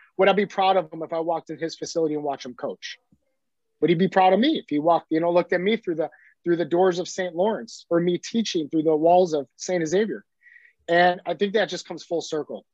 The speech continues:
You know, his thank you was, "Psh, that's cool." Another cool thing is, is every time I, I write a letter of recommendation for a student and they get into the school of their choice or they get a job in, in their career, that is awesome. You know, the little impact you think you have as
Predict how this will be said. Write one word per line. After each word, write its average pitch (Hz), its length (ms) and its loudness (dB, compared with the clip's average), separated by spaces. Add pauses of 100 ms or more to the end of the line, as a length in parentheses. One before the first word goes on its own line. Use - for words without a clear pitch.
(120)
You 151 80 -4
know, 151 140 2
his 190 340 0
thank 185 280 0
you 143 180 -2
was, 117 380 -8 (140)
"Psh, - 240 -6 (400)
that's 151 180 -4
cool." 131 360 -2 (960)
Another 208 300 6
cool 226 360 6 (240)
thing 220 200 0
is, 170 220 -4
is 180 200 -4 (120)
every 202 180 2
time 196 240 -2
I, 170 200 2
I 165 80 2
write 180 240 2
a 180 80 2
letter 175 220 0
of 165 40 -4
recommendation 165 600 -6
for 160 120 -4
a - 40 -6
student 175 440 -2 (540)
and 156 120 -2
they 165 100 4
get 170 140 2
into 170 200 -2
the 156 100 -4
school 165 320 -2
of 151 60 -2
their 156 120 2
choice 165 400 -2
or 143 40 -6
they 139 120 -4
get 165 140 2
a 151 60 2
job 151 340 0
in, 156 180 -8
in 147 120 -8
their 151 120 -4
career, 160 460 0 (360)
that 160 200 4
is 143 120 0
awesome. 117 420 -4 (360)
You 135 100 -8
know, 160 120 4
the 156 80 4
little 190 380 6
impact 202 440 0
you 180 60 -8
think 180 200 -6
you 175 80 2
have 170 220 2
as 147 280 -2